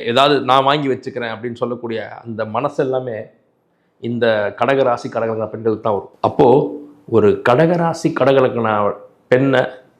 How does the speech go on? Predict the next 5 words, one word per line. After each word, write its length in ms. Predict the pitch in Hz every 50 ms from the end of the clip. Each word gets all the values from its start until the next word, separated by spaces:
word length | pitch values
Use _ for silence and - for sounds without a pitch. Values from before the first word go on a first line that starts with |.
| _ _ _ _ -
ஒரு 160 | 117 113 110 - - - - -
தாயாக 520 | 135 156 175 185 190 185 180 180 170 156 190 208 - - - - - _ _ _ -
பெறப்பட்ட 500 | 147 147 160 147 - 151 127 - - 160 170 170 - - - _ _ _ _ _ _
அந்த 260 | - 110 120 143 151 165
குழந்தைகள் 540 | 160 147 143 156 160 160 160 156 143 160 -